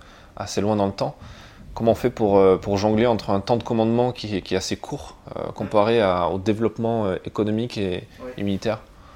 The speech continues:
Speaker 2: Alors, non, ça mène pas de la frustration. Ça, on joue pas sur, euh, sur les mêmes niveaux et sur les mêmes échelles de temps. Je pense que effectivement, <clears throat> en tant que commandant,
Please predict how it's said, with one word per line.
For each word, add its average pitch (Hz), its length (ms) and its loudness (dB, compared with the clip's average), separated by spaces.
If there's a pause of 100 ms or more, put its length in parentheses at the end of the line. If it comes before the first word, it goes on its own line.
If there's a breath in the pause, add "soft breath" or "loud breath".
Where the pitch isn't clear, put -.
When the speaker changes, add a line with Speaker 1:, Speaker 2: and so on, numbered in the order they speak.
(680 loud breath)
Speaker 2:
Alors, 117 400 4 (500 loud breath)
non, 139 340 4
ça - 180 0
mène 120 160 2
pas 143 160 2
de 139 60 2
la 127 80 4
frustration. 123 680 -4
Ça, 113 460 -4
on 110 80 -2
joue 113 160 -2
pas 131 180 2
sur, 117 320 -4
euh, 104 420 2
sur 110 220 -6
les 107 140 2
mêmes 120 240 0
niveaux 120 300 2
et 135 60 0
sur 117 200 -4
les 104 100 2
mêmes 117 240 2
échelles 113 360 2
de 110 100 4
temps. 113 300 0 (340 loud breath)
Je - 100 -6
pense 107 280 -2
que 107 240 -2
effectivement, 117 800 0 (120)
<clears throat> - 880 0
en 110 100 2
tant 113 180 0
que - 60 -6
commandant, 117 600 2